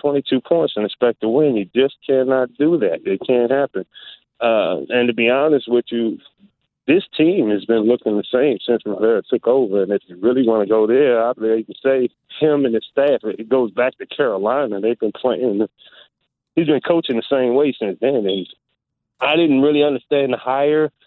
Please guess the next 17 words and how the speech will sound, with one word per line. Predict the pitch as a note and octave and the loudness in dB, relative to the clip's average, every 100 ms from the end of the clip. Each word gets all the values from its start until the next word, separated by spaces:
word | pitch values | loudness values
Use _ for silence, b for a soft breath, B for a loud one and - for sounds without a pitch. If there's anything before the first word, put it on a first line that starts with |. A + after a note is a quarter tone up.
| - | -8
I | |
mean, | A#2 A#2 | -4 0
I | A2+ | 0
understood | A#2 A#2 B2+ A#2 | -2 -2 -2 0
that | A#2 | -2
he | |
was | G#2+ - | -4 -6
supposed | - B2 - | -4 -4 -4
to | |
be | G#2 G#2+ E2 | -6 -4 -2
a, | G2 - _ _ F#2+ | -2 -4 _ _ -10
a | |
disciplinarian | F#2 C3+ - - G2+ B2+ C#3 C3+ B2+ A#2 G#2 | -4 -4 -4 -6 -2 0 0 0 0 -2 -4
and | F#2 - _ _ - | -8 -12 _ _ -2
so | B2 | -2
forth | - B2+ - | 0 -4 -4
and | G#2 | -10